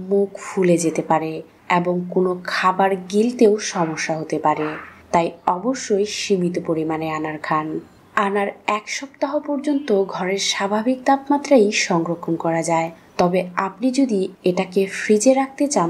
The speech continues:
তাহলে অবশ্যই এটাকে প্লাস্টিকের কাগজের সাহায্যে মুড়িয়ে রাখুন। আনারের তাজা বীজ ফ্রিজের মধ্যে তিন থেকে চার দিন পর্যন্ত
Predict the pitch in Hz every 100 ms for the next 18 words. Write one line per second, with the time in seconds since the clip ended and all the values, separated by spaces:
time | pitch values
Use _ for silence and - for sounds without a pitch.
0 | 170 175 175 180 180 - 220 226 285 -
1 | 220 196 - 208 185 190 196 190 202 196
2 | 196 - 262 269 269 262 285 294 294 294
3 | 277 269 - 202 208 190 180 170 165 156
4 | 160 - 165 156 160 - - - - 202
5 | 202 214 214 208 208 - 220 214 247 277
6 | 254 214 - - - - 202 202 208 208
7 | 202 - 214 208 - 214 208 208 202 214
8 | 214 220 208 208 254 269 285 285 294 285